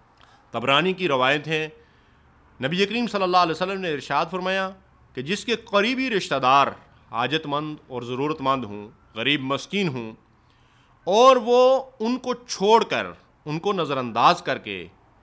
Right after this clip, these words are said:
باہر دوسرے لوگوں کو صدقات دے اور خیرات کرے، اللہ تعالیٰ اس کے صدقے اور خیرات کو قبول نہیں فرماتا، بلکہ ارشاد فرمایا کہ نہ صرف اس کا صدقہ اور خیرات قبول نہیں ہوتے،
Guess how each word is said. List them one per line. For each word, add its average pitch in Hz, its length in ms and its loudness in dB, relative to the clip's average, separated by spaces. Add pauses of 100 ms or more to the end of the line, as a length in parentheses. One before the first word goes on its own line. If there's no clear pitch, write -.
(200)
باہر 156 420 4
دوسرے 170 640 -4
لوگوں 151 340 -6
کو 143 300 -8 (440)
صدقات 175 640 6 (400)
دے 156 420 -2 (320)
اور 143 220 0
خیرات 143 560 0
کرے، 117 320 -10 (300)
اللہ 117 180 -4
تعالیٰ 135 440 -4
اس 131 120 -14
کے 165 100 -8
صدقے 123 340 -14
اور 123 120 -6
خیرات 110 520 -6
کو 143 160 -10
قبول 127 420 -10
نہیں 131 220 -8
فرماتا، 87 600 -10 (640)
بلکہ 117 300 -6
ارشاد 127 340 -4
فرمایا 185 420 -2 (680)
کہ 156 100 -6
نہ 170 160 2
صرف 247 240 -2
اس 220 160 -6
کا 233 120 2
صدقہ 202 320 0
اور 233 160 6
خیرات 190 480 2
قبول 208 300 2
نہیں 170 200 0
ہوتے، 127 360 -4